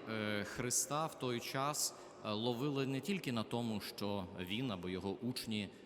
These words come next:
недокладно миють руки, не ритуально миють руки. Е, йому так само ставили запитання, чому його учні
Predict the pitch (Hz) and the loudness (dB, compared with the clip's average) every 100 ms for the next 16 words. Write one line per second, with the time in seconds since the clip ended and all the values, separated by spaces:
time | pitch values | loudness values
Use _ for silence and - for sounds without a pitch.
0 | - 110 113 104 110 110 98 92 90 95 | -4 0 2 0 0 -2 0 -2 -2 -2
1 | 87 104 98 - 82 92 135 - - 98 | 0 2 2 0 -4 -4 -6 -10 -4 2
2 | 104 90 101 104 - - 117 107 95 82 | 2 2 0 0 -2 -2 0 0 0 -2
3 | 78 - 95 95 80 - - 95 90 - | -6 -4 0 0 0 -6 -6 -4 -2 -4
4 | 160 - - - - - - 107 104 104 | -8 -10 -18 -18 -18 -18 -4 2 4 6
5 | 104 104 120 123 151 160 131 - 143 127 | 6 6 6 6 6 4 4 4 4 2
6 | - 123 113 110 101 95 98 107 113 113 | 2 0 2 4 2 0 -2 -2 0 0
7 | 107 98 - 101 101 98 95 107 98 - | 2 0 -2 -2 0 0 0 -2 -4 -4
8 | 85 82 | -6 -6